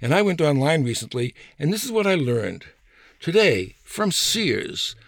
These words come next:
with a lot more electronics than exists in the key to my car, I can buy a forty-three inch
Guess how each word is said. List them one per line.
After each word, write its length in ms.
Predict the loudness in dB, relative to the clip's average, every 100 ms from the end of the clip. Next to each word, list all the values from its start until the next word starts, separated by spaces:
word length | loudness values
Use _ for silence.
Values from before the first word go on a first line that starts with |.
| -20 -8
with 120 | 0
a 40 | 2
lot 220 | 4 4
more 160 | 4 4
electronics 560 | 2 2 2 2 0
than 140 | -2 -2
exists 380 | 0 0 0
in 100 | -4
the 60 | -6
key 240 | -2 -2
to 80 | 0
my 120 | -2
car, 460 | -4 -4 -2 -2 -6 _ _ _ -6
I 160 | -4
can 200 | -2 -2
buy 300 | 0 2 0 -2
a 140 | -6
forty-three 720 | -6 0 0 0 -6 -6 -6
inch 400 | -4 -8 -8 -10